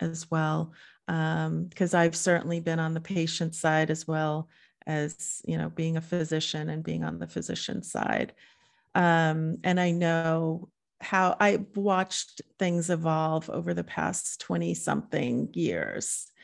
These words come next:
Um, and I just hope that, you know, we can find that place where we're healing the clinician as well as the patient, and that we are, are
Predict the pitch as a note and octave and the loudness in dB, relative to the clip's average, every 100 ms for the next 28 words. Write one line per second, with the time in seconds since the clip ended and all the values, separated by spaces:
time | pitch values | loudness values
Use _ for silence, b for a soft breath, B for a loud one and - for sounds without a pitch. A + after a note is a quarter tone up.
0 | B B B - F3+ F3 - - - - | B B B -4 0 0 0 -2 -4 -8
1 | - - B B B _ G3+ F#3+ F#3+ F#3 | -10 -16 B B B _ 0 2 0 0
2 | G3 F#3 - F#3+ F3 F3 - F#3+ F3 - | -2 -2 -4 0 0 -2 -6 -4 0 0
3 | - - _ G3+ F#3+ F#3 - - G3+ G3 | -2 -8 _ -4 -4 -4 -6 -2 -2 -2
4 | F#3+ F3 F3+ E3+ F3+ E3+ - - E3+ E3 | -4 -4 -2 0 0 0 -2 -4 0 0
5 | E3 - E3+ E3 E3 E3 E3 E3 E3 D#3+ | -2 -4 -4 -2 -2 -2 -2 0 0 0
6 | E3 - - F3+ - F#3+ F#3 F#3+ A3 G3+ | -2 -4 -8 -8 -4 -2 -2 -4 -2 0
7 | F#3+ F#3 F#3 F#3 F#3 - E3+ - E3+ F3 | 0 -2 -4 -2 -4 -6 -8 -4 -6 -6
8 | - G3 G#3+ A3 B B B B - F#3 | -6 -2 -2 -4 B B B B -6 -2
9 | F3+ F3 F3 F#3+ F3+ F3+ F3 F3 F3 G3+ | 0 0 0 -2 0 2 2 0 -2 -6
10 | - F#3 F3+ F3+ | -8 -4 -4 -4